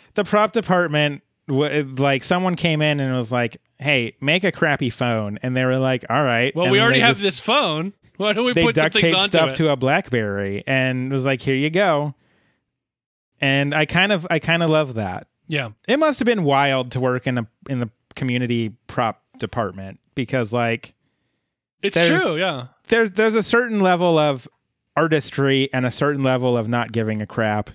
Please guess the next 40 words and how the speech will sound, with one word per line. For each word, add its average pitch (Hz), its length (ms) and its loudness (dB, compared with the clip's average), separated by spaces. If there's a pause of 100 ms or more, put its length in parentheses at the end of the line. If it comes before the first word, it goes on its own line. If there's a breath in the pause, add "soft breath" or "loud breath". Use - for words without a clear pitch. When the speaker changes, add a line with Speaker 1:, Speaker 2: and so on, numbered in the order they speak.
(640)
Speaker 1:
that 123 160 0
just 139 240 -2
combines 185 680 2
so 208 340 0
effortlessly 117 1120 0 (120)
Speaker 2:
<laughs> - 1300 -6
Speaker 1:
in 143 200 0
this 135 160 0
show. 104 580 -2
I'm 156 180 0
here 120 240 0
for 98 300 -4
it. - 220 -10
Speaker 2:
Mm-hmm. 120 320 -10 (840 soft breath)
Uh, 156 220 -4
Troy 226 280 -2
and 202 100 -4
Abed 175 420 -2
plan 165 260 -4
on 156 160 -4
watching 151 360 -4
their 143 180 -4
new 165 200 -2
copy 185 480 -2
of 147 300 -4
The 147 100 -4
Dark 170 320 -4
Knight, 170 340 -2
a 139 220 -2 (100)
f-, - 320 -18
super 233 320 -4
fancy 202 380 -2
two 196 160 -6
hundred 175 260 -4
ninety-nine 170 400 -2
dollar, 151 340 -2
like, 135 200 -4
super 185 440 -4
special 165 420 -6
li-, 147 380 -8